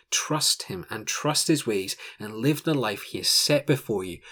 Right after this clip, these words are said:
with full joy and celebration, knowing that he is with you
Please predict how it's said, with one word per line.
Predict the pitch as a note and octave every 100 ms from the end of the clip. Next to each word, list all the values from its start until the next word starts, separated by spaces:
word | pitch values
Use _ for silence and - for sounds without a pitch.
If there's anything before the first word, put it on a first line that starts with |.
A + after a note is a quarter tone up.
| - -
with | F#2
full | - G#2 F#2
joy | F#2 - C3 B2+ A2
and | G#2+
celebration, | - A2+ G#2 F#2+ G2 F2 F#2 E2+ D2+
knowing | G2+ A2 C#3+ D3+ G2 F2+ - -
that | G2+
he | G#2+ G2
is | -
with | A#2 -
you | F2+